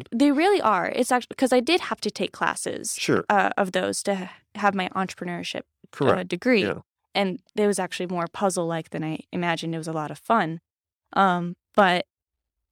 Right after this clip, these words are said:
Speaker 1: I really wanted something that was hands-on. And so when I saw this word entrepreneurship, I
Speaker 2: Mm-hmm.
Speaker 1: remember I took a semester, uh, in high school, and it was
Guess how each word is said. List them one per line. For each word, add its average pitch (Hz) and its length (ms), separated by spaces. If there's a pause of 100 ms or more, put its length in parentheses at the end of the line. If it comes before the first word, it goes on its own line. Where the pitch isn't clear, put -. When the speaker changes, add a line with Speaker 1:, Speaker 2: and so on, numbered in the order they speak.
Speaker 1:
I 202 100
really 220 320
wanted 226 240
something 190 280
that 180 100
was 190 140 (100)
hands-on. 208 880 (100)
And 185 220
so 180 320
when 185 160
I 180 80
saw 196 320
this 208 200
word 170 320
entrepreneurship, 180 760 (180)
I 175 160
Speaker 2:
Mm-hmm. 175 60
Speaker 1:
remember 190 380
I 190 100
took - 300
a 190 80
semester, 208 920 (240)
uh, 190 180
in 180 280
high 180 200
school, 170 460 (500)
and 196 160
it - 100
was 202 260